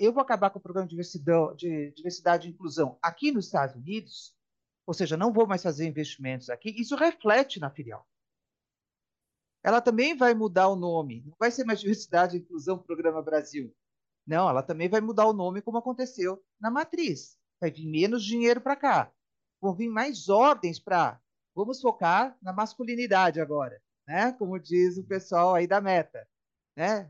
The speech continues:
Tá faltando essa energia masculina. Algumas,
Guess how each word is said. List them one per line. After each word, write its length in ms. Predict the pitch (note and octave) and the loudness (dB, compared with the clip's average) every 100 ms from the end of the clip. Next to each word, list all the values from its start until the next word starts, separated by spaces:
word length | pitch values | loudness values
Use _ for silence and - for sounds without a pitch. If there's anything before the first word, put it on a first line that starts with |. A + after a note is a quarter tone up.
| - | -8
Tá 80 | |
faltando 640 | E3+ E3 D#3+ - A3 C4 A3 | -4 -4 -4 2 6 6 2
essa 320 | G#3 G#3+ E3+ | 0 0 0
energia 540 | G3 G3 E3+ C#3+ G#3+ | 0 -2 -4 -8 -6
masculina. 640 | G3+ F#3+ - G3+ F3 C#3+ G#2+ _ _ _ _ _ _ _ _ _ _ _ _ _ _ _ _ _ | -4 -6 -6 -10 -6 -8 -10 _ _ _ _ _ _ _ _ _ _ _ _ _ _ _ _ _
Algumas, 720 | G#4+ D#4+ F4 C#4 F3 - - | -4 0 2 2 -2 -8 -16